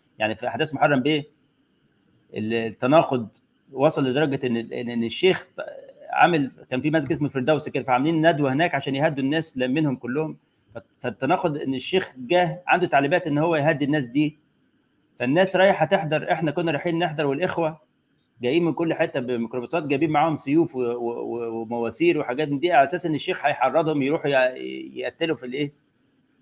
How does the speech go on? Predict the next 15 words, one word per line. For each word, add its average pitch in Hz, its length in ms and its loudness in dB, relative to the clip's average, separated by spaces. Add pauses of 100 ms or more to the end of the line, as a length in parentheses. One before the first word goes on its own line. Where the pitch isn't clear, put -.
(140)
في 117 80 -2
الناس. 127 540 2 (120)
وهو 160 200 6
الشيخ 175 240 0
جاي 185 240 4
أصلا 170 360 0
ه-، - 200 -6 (140)
يهدي 143 340 2
الناس، 147 200 0
يعني 135 140 0
كل، 160 260 -2
يعني 135 260 2
في - 60 -10
الآخر 156 380 0
هم 160 200 0